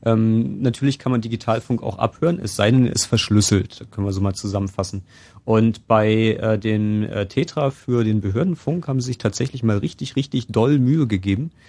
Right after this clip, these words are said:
Also es ist nicht nur so, dass du nicht konfigurieren kannst, dass du in der Gruppe drin bist. Nein, es ist so, dass jede Gruppe ihren eigenen Schlüssel hat, der sich, äh, der aus einem Schlüssel in deiner Chipkarte abgeleitet wird. Und wenn du halt nicht, äh, freigeschaltet bist, hast du den Schlüssel nicht, um das zu dekodieren.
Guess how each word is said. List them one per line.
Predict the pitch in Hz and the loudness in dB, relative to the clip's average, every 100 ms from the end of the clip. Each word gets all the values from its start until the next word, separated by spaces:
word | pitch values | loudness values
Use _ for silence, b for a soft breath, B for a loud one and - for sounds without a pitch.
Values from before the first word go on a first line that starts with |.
| b b | b b
Also | 117 | -2
es | 107 - | -2 -4
ist | 135 | -2
nicht | 147 143 | 0 2
nur | 151 135 | 2 2
so, | 135 | 2
dass | 135 131 - | 2 0 0
du | 123 | 0
nicht | 120 120 - - | 2 -2 -8 -6
konfigurieren | - 117 - 107 101 123 170 | 0 0 0 0 4 4 2
kannst, | 131 120 - | 0 -2 -2
dass | 113 | -2
du | 113 | 0
in | |
der | 113 | 0
Gruppe | 101 104 107 | 0 -2 -2
drin | 95 104 131 | 0 0 0
bist. | 131 - | -2 0
Nein, | 104 | 0
es | 139 131 | -2 -6
ist | 110 | -4
so, | 120 | 0
dass | 117 107 | 0 0
jede | 117 117 | 0 0
Gruppe | 117 139 131 | 2 2 2
ihren | 123 117 107 | 2 4 4
eigenen | 107 107 104 | 4 4 4
Schlüssel | 101 - 139 120 | 2 2 2 2
hat, | 104 - | 0 -2
der | - | -4
sich, | 110 117 - - | -4 -6 -8 -6
äh, | 117 107 104 | -2 -2 -4
der | - - 117 | -10 -2 0
aus | 117 | 0
einem | 117 107 | 2 2
Schlüssel | - 139 - | 2 0 2
in | 117 | 0
deiner | 110 107 | 2 0
Chipkarte | - - - 104 - | -2 -4 -2 -2 -2
abgeleitet | 127 117 101 92 98 | -6 -2 -2 -2 -6
wird. | 104 135 _ b b b | -6 -6 _ b b b
Und | 117 113 110 | 2 2 4
wenn | 113 120 | 4 4
du | 113 | 2
halt | 117 123 | 0 -2
nicht, | 117 - - | -6 -8 -14
äh, | 120 110 | -6 -4
freigeschaltet | 107 104 123 143 127 123 131 | 0 0 0 0 -2 -4 -6
bist, | 120 - | -6 -4
hast | 113 - | -6 -2
du | |
den | 110 | 0
Schlüssel | 104 - 120 120 | 0 0 2 4
nicht, | 110 | 2
um | 117 | 2
das | 104 - | -2 -2
zu | 101 | -4
dekodieren. | 120 - 104 98 95 98 | -4 -2 0 2 0 -4